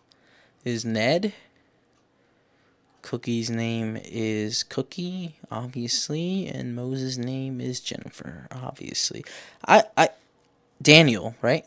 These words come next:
Daniel, that guy's name is Daniel. Cookie is Daniel, and I'm blanking on Mose's name, so that's the, the girl best friend of the, the trio. I'm trying to remember what her, what her name was. But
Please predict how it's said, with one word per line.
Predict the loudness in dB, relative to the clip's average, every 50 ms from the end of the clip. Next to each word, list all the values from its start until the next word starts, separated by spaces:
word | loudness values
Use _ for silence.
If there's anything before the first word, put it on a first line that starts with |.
| -10 -4
Daniel, | 0 0 2 2 2 2 2 2 0
that | -2 -2 0
guy's | 2 2 2 2
name | 2 0 0
is | 0 -2
Daniel. | -2 -4 -4 -4 -4 -4 -6
Cookie | -2 -2 -2 0 2 0
is | 0 0 0
Daniel, | 0 0 2 2 2 2 2 2 0 0 -2 -8 -16 -20 -20 -20 -20 _ _ _ _ _
and | -2 0 0 2 2 0 0 -2 -4
I'm | -6 -6 -6 -6
blanking | -4 -4 -2 -2 -2 -2 -2 -2 -2 -2
on | -2 -2 -4 -4 -4 -2
Mose's | -2 -2 -2 -2 -4 -4 -6 -6 -8 -10 -10
name, | -10 -10 -10 -10 -10 -10 -8
so | -6 -4
that's | -4 -6 -4 -6
the, | -8 -8 -8 _ -10 -10
the | -10 -6
girl | -4 -4 -4 -4
best | -6 -6 -6 -6 -6
friend | -6 -6 -6
of | -6 -8
the, | -10 -12 -16 -16 _ _ _ -10
the | -10 -8
trio. | -8 -6 -4 -2 -2 0 0 -2 -2 -4
I'm | -6
trying | -8 -8 -8 -10 -10
to | -12 -14 -14
remember | -14 -12 -10 -8 -8 -8 -6 -6 -6 -6
what | -6 -8 -8 -8 -10
her, | -12 -12 -12 -12 -12 -16 _ _ _ _ _ _ _ _ _ _ _ _ _ _ _ _ _ _ _ _ _
what | -10 -10 -8
her | -8 -8 -10
name | -10 -10 -8 -8 -6 -8 -8 -10
was. | -12 -16 -16 -16 -14 -8 -6 -6 -6 -6 -8 -18 -20 _ _ _ _ 0
But | 2 2 4 4 0 -4